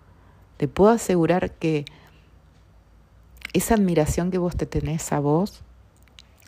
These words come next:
la vas a ver en los demás. Porque es el reflejo tuyo. Es lo que vos transmitís con tu energía.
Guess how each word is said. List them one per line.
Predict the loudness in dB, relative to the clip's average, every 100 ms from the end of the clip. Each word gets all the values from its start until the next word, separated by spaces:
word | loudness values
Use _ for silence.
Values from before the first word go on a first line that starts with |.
| 0
la | 2
vas | 2 0 -4
a |
ver | -2 -2
en | -2
los | -4
demás. | -6 -6 -8 -12 -20 -20 _ -20 -20 _ -20 _ -20 _ _ _ _ -20 _ -20 -20 -20 -20 -20 -20 -20 -20 -2
Porque | -2 0
es | 0
el | 0
reflejo | 0 -2 -4 -4
tuyo. | -4 -6 -8 -14 -18 -20 -20 -20 -20 -20 -20 -20 -20 -20 -20 -4
Es | 0
lo | 2 2
que | 0
vos | 0 0
transmitís | 0 -2 -4 -6 -4 -4 -4
con | -4 -6
tu | -6
energía. | -8 -10 -14 -14 -16